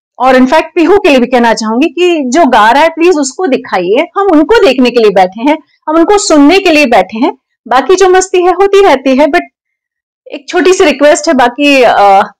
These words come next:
आपका creative, अ, freedom है, आप कुछ भी दिखा सकते हैं, but जो गा रहा है कम से कम उसको तो दिखाओ यार। <laughs> Anyways, उसके बाद खुशी and सलमान आए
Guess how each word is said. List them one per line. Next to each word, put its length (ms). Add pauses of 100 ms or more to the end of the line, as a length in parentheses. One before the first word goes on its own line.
(540)
आपका 380
creative, 640
अ, 360
freedom 580
है, 260
आप 320
कुछ 160
भी 100
दिखा 240
सकते 300
हैं, 80
but 160
जो 160
गा 200
रहा 120
है 60
कम 160
से 160
कम 60
उसको 280
तो 80
दिखाओ 360
यार। 160 (280)
<laughs> 60 (1300)
Anyways, 580
उसके 200
बाद 180
खुशी 320
and 120
सलमान 380
आए 120